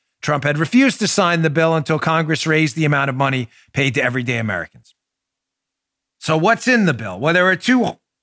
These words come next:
I don't know, I don't know what to call these. They're not highlights, lowlights, whatever lights. There's two things of the bill, two tenets of the bill that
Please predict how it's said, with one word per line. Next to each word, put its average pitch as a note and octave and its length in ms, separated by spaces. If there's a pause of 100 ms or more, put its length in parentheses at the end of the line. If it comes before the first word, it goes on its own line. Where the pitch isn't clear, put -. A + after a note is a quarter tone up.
(460)
I D#3 180
don't G#2+ 160
know, C3 180
I D#3 60
don't D#3 120
know D3+ 40
what C3 120
to - 60
call A2+ 240
these. F2+ 300 (420)
They're D#3+ 120
not F3+ 160
highlights, D#3 640
lowlights, D3+ 680
whatever D#3 300
lights. F#3 500 (520)
There's F3 180
two B3+ 240
things G#3+ 340
of F#3 60
the F3 60
bill, D#3 240
two F3+ 160
tenets F3 420
of D#3 80
the C#3 80
bill A#2+ 420 (480)
that D3 300